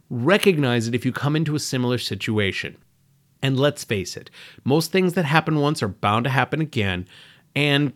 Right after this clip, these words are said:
<laughs> if we can help it, it's not gonna happen again, but sometimes it does, and we should be ready.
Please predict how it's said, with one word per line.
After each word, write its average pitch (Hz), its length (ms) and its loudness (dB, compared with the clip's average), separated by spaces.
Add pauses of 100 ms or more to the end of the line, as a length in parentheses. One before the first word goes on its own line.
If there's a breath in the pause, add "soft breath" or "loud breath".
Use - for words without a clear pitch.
<laughs> - 120 -20
if - 220 -8
we 147 60 2
can - 220 -4
help - 340 -2
it, - 200 -2
it's 131 180 -12
not 156 180 -2
gonna 180 160 -2
happen 165 320 -2
again, 180 320 -4
but - 260 -8
sometimes 160 440 -2
it 151 160 -8
does, 156 240 2
and 98 100 -4
we 95 60 -4
should - 180 -8
be 104 100 0
ready. 92 360 -2